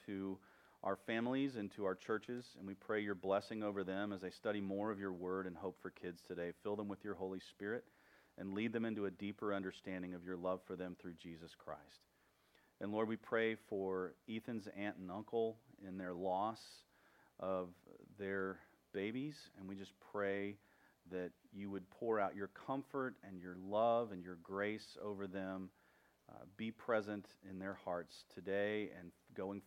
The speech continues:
forward, that they might know more of your love for them. And we just pray that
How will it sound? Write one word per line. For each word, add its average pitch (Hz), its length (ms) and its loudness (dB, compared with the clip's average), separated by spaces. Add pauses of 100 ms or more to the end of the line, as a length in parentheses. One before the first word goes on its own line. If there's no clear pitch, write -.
forward, 85 420 -6
that 85 160 -8
they 92 140 -4
might 90 260 -4
know 87 460 -6 (420)
more 104 380 0
of 95 100 0
your 98 200 0
love 85 380 0 (760)
for 90 100 -6
them. 80 240 -10 (480)
And 87 80 -16
we 90 60 -12
just 90 180 -16
pray 101 320 4
that 104 380 4